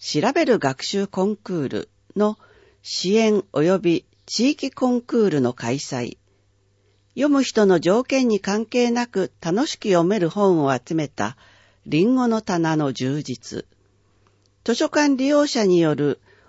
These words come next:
おすすめ本を展示するコーナーの設置など、参加しながら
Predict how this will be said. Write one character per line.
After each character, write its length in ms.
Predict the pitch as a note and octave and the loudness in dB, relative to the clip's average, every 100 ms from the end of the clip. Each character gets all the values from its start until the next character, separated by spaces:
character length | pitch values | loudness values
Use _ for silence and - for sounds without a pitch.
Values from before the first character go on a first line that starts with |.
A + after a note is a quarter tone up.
| _ | _
お 100 | D#3 | -4
す 140 | A#3 | -4
す 140 | C#4+ C#4+ | 0 0
め 160 | C#4 | 2
本 320 | A3 A#3+ A#3 | 2 0 2
を 100 | A3 | -2
展 260 | - F#3 G#3 | 0 0 0
示 140 | A3+ | -2
す 140 | A#3 A3 | -4 -2
る 120 | A3 | -2
コ 260 | - A#3 G#3 | 0 2 2
ー 40 | |
ナ 160 | E3+ C#3+ | 2 0
ー 40 | |
の 120 | C#3 | -2
設 240 | - C3 - | -2 -4 -4
置 100 | - | -6
な 140 | D#3 D#3 | -4 -2
ど、 200 | B2+ D3+ _ _ _ _ _ _ | -4 -6 _ _ _ _ _ _
参 280 | - F#3 A#3+ | -6 -2 -2
加 160 | - C4+ | -2 -6
し 140 | C4 | -2
な 140 | B3+ A#3+ | -2 0
が 100 | D#3+ | 0
ら 200 | A#2 | -2